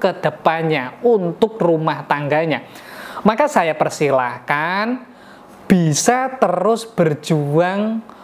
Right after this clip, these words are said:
untuk mendapatkan hatinya. Perjuangannya ini bagaimana, Kang? Yang namanya wanita ini suka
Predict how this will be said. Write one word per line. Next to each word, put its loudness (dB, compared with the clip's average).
untuk 2
mendapatkan 0
hatinya. -2
Perjuangannya 2
ini 0
bagaimana, 0
Kang? -10
Yang 4
namanya 2
wanita 0
ini -2
suka -2